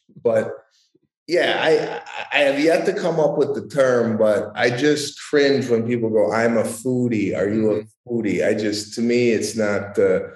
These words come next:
Speaker 1: something that I typically say. And I like the fact that you correlated the show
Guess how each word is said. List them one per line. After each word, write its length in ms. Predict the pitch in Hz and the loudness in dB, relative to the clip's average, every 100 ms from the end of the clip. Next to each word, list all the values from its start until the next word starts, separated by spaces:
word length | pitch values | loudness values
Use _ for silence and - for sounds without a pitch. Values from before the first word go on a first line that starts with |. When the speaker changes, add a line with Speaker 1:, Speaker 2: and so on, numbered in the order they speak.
| _ _ - | _ _ -8
Speaker 1:
something 400 | - 113 110 107 | -4 0 0 2
that 160 | 104 | 2
I 320 | 98 92 - - | 2 0 -2 -4
typically 480 | 135 113 107 107 101 | -2 -2 -2 -2 -4
say. 640 | - 98 117 110 101 - | 0 4 4 4 0 -2
And 560 | 135 139 135 131 113 117 | 0 2 2 0 -4 0
I 120 | 139 | 2
like 420 | 139 147 202 220 | 2 2 2 0
the 100 | 180 | 0
fact 560 | 123 117 113 127 123 - | 0 2 2 2 0 2
that 280 | 127 123 123 | 2 2 0
you 580 | 123 127 127 123 123 123 | -2 0 0 0 -2 -2
correlated 640 | 151 165 151 143 135 131 | 4 4 6 4 2 0
the 100 | 120 | -2
show 800 | 107 - 135 123 110 98 92 - | -4 0 2 4 4 4 2 -2